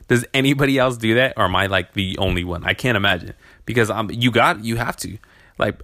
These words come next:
I, it make, used to, it makes a lot more sense why there used to be magazines in, like, bathroom areas, you know, back then.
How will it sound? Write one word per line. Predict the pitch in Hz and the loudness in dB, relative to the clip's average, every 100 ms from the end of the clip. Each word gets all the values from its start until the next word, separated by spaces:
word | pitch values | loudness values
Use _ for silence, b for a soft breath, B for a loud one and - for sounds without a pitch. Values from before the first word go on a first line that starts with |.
| - | -8
I, | - - | -4 0
it | 170 | 2
make, | 294 | 2
used | 254 247 | 0 0
to, | 190 | 0
it | 107 | 0
makes | 165 220 | 0 2
a | 247 | 2
lot | 214 | 2
more | 214 | 0
sense | - 147 - | 0 -2 2
why | 135 | 2
there | 127 | 2
used | - | -2
to | 165 | -2
be | |
magazines | 120 98 110 117 143 151 | -2 -2 -4 -4 -4 -4
in, | 160 | -4
like, | 160 151 | -4 0
bathroom | 151 151 160 | 0 0 -2
areas, | 170 170 180 175 B B B | 0 0 -2 -6 B B B
you | - | -2
know, | 139 165 165 b - | 0 0 -4 b 0
back | 143 - | 0 2
then. | 139 160 | 0 0